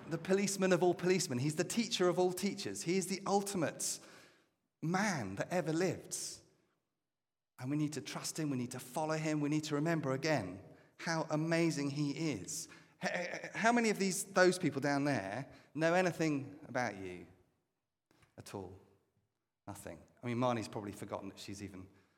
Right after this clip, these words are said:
met me. We talked a little bit, but not much. Jesus knows everything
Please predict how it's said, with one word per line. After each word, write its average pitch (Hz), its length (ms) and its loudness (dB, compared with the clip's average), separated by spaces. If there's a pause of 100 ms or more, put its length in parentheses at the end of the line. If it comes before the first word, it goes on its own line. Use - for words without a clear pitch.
(180)
met 104 240 -10
me. 90 220 -14 (440)
We 104 80 -14
talked - 280 -8
a 98 40 -8
little 98 200 -10
bit, 92 160 -14
but 101 80 -12
not 98 200 -10
much. 92 380 -14 (360)
Jesus 220 360 0
knows 147 180 0
everything 175 420 0